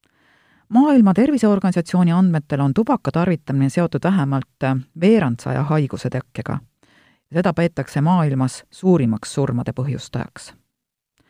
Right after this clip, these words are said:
Tubakas on kantserogeense ehk siis vähki tekitava toimega, põhjustades seda haigust vähemalt kaheteistkümnes erinevas kehapiirkonnas. Kopsudes, suu-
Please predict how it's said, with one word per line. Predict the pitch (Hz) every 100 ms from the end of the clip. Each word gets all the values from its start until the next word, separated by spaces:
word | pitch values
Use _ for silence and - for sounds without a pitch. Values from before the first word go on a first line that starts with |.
| _ _ _ _ _ _ _ _
Tubakas | 285 277 - 165
on | 160 147 147
kantserogeense | 165 156 - 135 123 156 170 - 220 220 - -
ehk | 151
siis | - 135
vähki | 165 190 - 139
tekitava | 139 - - 120
toimega, | 139 143 131 139 - 151 - _ _ _ _ _
põhjustades | 185 196 - 175 156
seda | - 147 165
haigust | 185 170 131
vähemalt | 180 196 151 -
kaheteistkümnes | - 170 147 196 - 123 123 135
erinevas | 143 123 123 -
kehapiirkonnas. | - 147 - 127 123 - 139 139 - - _ _ _ _ - - _ _
Kopsudes, | 185 - - 185 190 - - -
suu- | _ 143 139 143 143